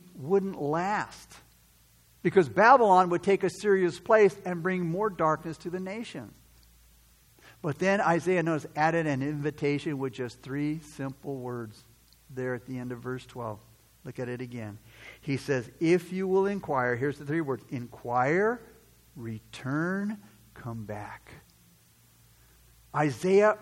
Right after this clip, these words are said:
urged the people to inquire of the Lord, that is, seek the Lord, and turn from sin, and then return to Him, and then come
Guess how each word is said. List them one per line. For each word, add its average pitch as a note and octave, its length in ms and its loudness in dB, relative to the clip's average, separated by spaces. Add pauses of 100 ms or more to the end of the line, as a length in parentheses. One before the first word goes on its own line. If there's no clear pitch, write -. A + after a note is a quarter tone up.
urged F#3+ 340 2
the F3+ 80 0
people F3+ 440 -2
to F3 180 -2
inquire F3 920 -2
of E3 160 -2
the D#3 100 -2
Lord, E3 220 0
that E3+ 140 0
is, F3 160 0 (160)
seek C4 380 -8
the G#3+ 80 2
Lord, C#3+ 460 -2 (2000)
and E3 180 -2
turn C4+ 360 -2
from G#3+ 240 -6
sin, A#3 580 -4 (1000)
and D#3 160 -2
then D#3 260 -2
return F#3 1000 -4 (220)
to D3 160 -8
Him, A2 420 -12 (1000)
and C3+ 140 -6
then B2+ 200 -4
come A#2 640 -4